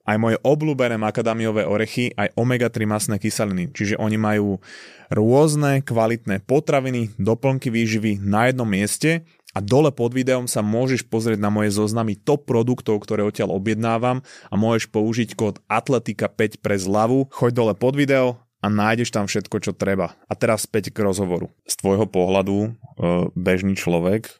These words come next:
ktorý možno je aj nejaký hobby športovec a možno len podáva akože tie mentálne výkony v práci, e,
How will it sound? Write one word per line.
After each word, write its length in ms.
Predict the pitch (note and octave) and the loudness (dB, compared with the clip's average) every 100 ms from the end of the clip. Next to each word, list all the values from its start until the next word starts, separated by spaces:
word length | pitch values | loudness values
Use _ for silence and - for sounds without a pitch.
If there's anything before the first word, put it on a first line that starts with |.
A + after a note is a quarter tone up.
| _ _ - | _ _ -16
ktorý 280 | - F2+ F2 | -4 0 2
možno 440 | F2 F2 F#2 F2+ | 2 0 0 0
je 120 | F2 | 0
aj 160 | E2+ F2 | 0 0
nejaký 320 | F2 F2 F#2 | 0 -2 -2
hobby 240 | F2 F2 | -2 0
športovec 800 | F2+ - F2 E2+ F#2+ G2+ A2+ - - - - - - - - | -2 0 -2 0 0 0 -2 -6 -14 -20 -20 -20 -20 -20 -6
a 80 | E2 | 0
možno 560 | F2 F2 F#2+ F2+ F2+ | 0 2 0 2 2
len 160 | F2+ F2 | 0 0
podáva 480 | F2 E2+ F2+ F2 F2 | -2 -2 0 0 -2
akože 300 | - F#2 E2+ | -2 -4 -2
tie 160 | F#2 | 0
mentálne 440 | F#2 F2+ F#2 F#2+ F#2+ | 0 0 0 0 2
výkony 360 | F#2 F2+ F#2+ F#2 | 0 0 -2 -2
v 100 | - | 0
práci, 460 | F2+ F2 - G2 | 0 0 0 0
e, 120 | G2+ | 0